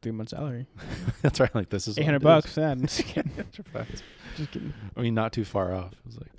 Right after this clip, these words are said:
Speaker 1: Okay, we won't talk about that. What I do wanna say is, uh, I think, like, the man's perspective, perspective should be,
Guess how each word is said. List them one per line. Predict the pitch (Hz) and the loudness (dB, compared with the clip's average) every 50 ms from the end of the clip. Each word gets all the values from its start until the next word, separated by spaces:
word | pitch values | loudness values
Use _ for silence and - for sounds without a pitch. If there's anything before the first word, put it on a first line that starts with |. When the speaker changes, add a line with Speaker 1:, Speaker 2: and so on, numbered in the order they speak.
| - 143 | -10 -8
Speaker 1:
Okay, | 131 127 | -8 -6
we | 135 147 156 160 | 2 4 6 8
won't | 170 175 147 | 8 6 4
talk | 151 | 2
about | 147 151 143 139 | 0 0 0 0
that. | 143 135 | 0 -2
What | 131 131 | 0 0
I | 123 123 | 0 2
do | 139 143 | 2 2
wanna | 139 139 135 131 | 2 2 2 0
say | - - 127 120 120 | 0 0 2 4 4
is, | 117 117 120 117 120 - - - - _ _ _ _ _ _ _ _ | 4 4 2 2 0 -4 -10 -16 -20 _ _ _ _ _ _ _ _
uh, | - 139 127 117 113 101 110 117 - - - _ _ _ _ _ _ _ _ _ _ _ _ _ _ _ _ _ _ _ _ _ _ _ _ _ | -2 0 2 2 2 0 -2 -4 -6 -8 -12 _ _ _ _ _ _ _ _ _ _ _ _ _ _ _ _ _ _ _ _ _ _ _ _ _
I | 139 139 | 0 0
think, | - - 175 180 180 170 156 - _ - | 2 2 2 2 2 2 -2 -10 _ -2
like, | 143 139 - | -2 -2 0
the | - 127 | -2 -2
man's | 127 127 127 135 139 - | 0 0 0 0 0 -2
perspective, | - 143 - 139 135 135 - - 135 - - - - | -2 -4 -4 -4 -6 -6 -4 -4 -6 -4 -6 -2 0
perspective | - 151 - - 151 139 - 143 127 | 0 2 2 0 -2 0 -2 -4 -4
should | - - - - 151 143 135 - | -4 -6 0 0 0 0 0 -2
be, | - 127 117 113 110 113 127 131 | -2 -2 0 0 -2 -4 -6 -8